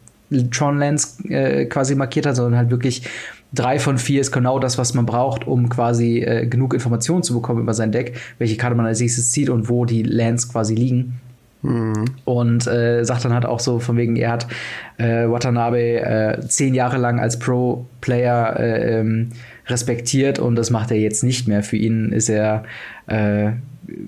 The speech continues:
Speaker 1: permanent gemarkt als, äh, ein Cheater, weil er jetzt sich jetzt im Nachhinein auch nicht sicher sein kann, wo er denn auch noch gecheatet hat, wo er vielleicht nicht aufgefallen ist, was du auch eben
Speaker 2: Ja.
Speaker 1: schon meintest.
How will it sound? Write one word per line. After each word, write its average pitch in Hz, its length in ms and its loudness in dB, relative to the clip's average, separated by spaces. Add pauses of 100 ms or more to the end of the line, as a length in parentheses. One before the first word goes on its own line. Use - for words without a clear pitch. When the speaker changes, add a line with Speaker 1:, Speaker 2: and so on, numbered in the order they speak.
(280)
Speaker 1:
permanent 127 840 0
gemarkt 120 640 0
als, 117 400 0
äh, 107 500 0
ein 113 100 0
Cheater, 117 600 0
weil 113 100 2
er 113 120 0
jetzt 113 140 -2
sich 120 140 -2
jetzt 123 120 -2
im 113 100 2
Nachhinein 131 320 0
auch 127 120 2
nicht 131 120 2
sicher 131 240 0
sein 123 180 2
kann, 127 300 0 (340)
wo 131 140 2
er 139 100 4
denn 139 140 0
auch 190 260 0
noch 220 140 0
gecheatet - 480 -2
hat, 104 160 0
wo 117 40 2
er 117 80 2
vielleicht 127 280 0
nicht 165 180 0
aufgefallen 104 480 -4
ist, - 140 -6
was 110 100 -2
du 127 140 0
auch 120 100 0
eben 123 140 4
Speaker 2:
Ja. 117 80 4
Speaker 1:
schon 110 160 0
meintest. 98 520 -2